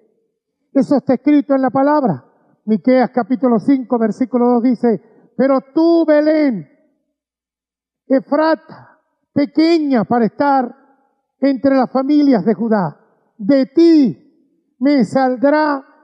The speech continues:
el que será Señor en Israel, y sus salidas son desde el principio, desde los días de la eternidad". ¿De quién está hablando Miqueas?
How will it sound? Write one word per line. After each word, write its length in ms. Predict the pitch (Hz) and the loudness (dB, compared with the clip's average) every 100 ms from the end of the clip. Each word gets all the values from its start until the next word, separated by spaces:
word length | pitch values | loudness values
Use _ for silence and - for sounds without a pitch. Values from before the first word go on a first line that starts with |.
| _ | _
el 220 | 247 240 | -2 -2
que 140 | - 233 | 0 -2
será 360 | 247 254 285 | 0 0 0
Señor 1120 | 254 - 285 269 311 320 311 294 254 170 151 - _ _ _ _ | -2 -2 -2 0 2 4 4 4 0 -4 -10 -20 _ _ _ _
en 200 | 254 269 | -2 0
Israel, 880 | 277 233 247 233 247 233 196 - - _ _ _ _ - | 0 0 0 0 2 2 0 -4 -14 _ _ _ _ -2
y 120 | 247 | -2
sus 240 | - 262 | 0 -4
salidas 580 | - 262 294 311 294 262 | -2 0 2 2 2 -2
son 400 | - 285 277 254 - _ _ - | -2 0 0 -4 -10 _ _ -4
desde 380 | 220 269 202 | -2 0 0
el 160 | 262 247 | -2 -2
principio, 1000 | 277 277 262 - 330 330 320 311 302 294 _ _ _ _ | -2 -2 -2 0 2 2 2 2 0 -4 _ _ _ _
desde 420 | 196 254 254 220 | -2 0 2 0
los 180 | 247 220 | 2 0
días 520 | 180 302 285 269 214 - _ _ | 2 2 4 0 -4 -10 _ _
de 320 | - 175 247 254 | -8 0 2 2
la 140 | 247 | 0
eternidad". 880 | 226 - 240 226 226 233 233 214 170 _ _ _ _ _ _ - | 0 0 -2 -2 -4 -2 -2 -2 -6 _ _ _ _ _ _ -4
¿De 160 | 277 | -2
quién 220 | 208 302 269 | 0 0 0
está 240 | 190 277 | -2 -2
hablando 840 | 269 269 269 247 247 208 _ _ - | 0 -2 -2 -2 -2 -4 _ _ -2
Miqueas? 800 | 269 247 269 196 120 - - _ | -2 0 0 0 -4 -16 -20 _